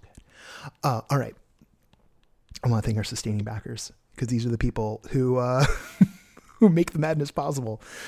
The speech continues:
They are Ari Hurston, Brittany, Deborah Robinson, Elaine, Jay Bushman, David Bassick,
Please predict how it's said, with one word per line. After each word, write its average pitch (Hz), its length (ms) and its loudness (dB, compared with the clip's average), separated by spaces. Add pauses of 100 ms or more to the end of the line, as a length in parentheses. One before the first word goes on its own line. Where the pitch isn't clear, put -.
(160)
They 135 120 6
are 113 280 2
Ari 147 240 8
Hurston, 110 480 -2 (240)
Brittany, 113 400 2 (140)
Deborah 127 260 2
Robinson, 110 560 -4
Elaine, 120 460 0 (100)
Jay 131 180 0
Bushman, 113 480 -2 (180)
David 147 300 2
Bassick, 113 480 -6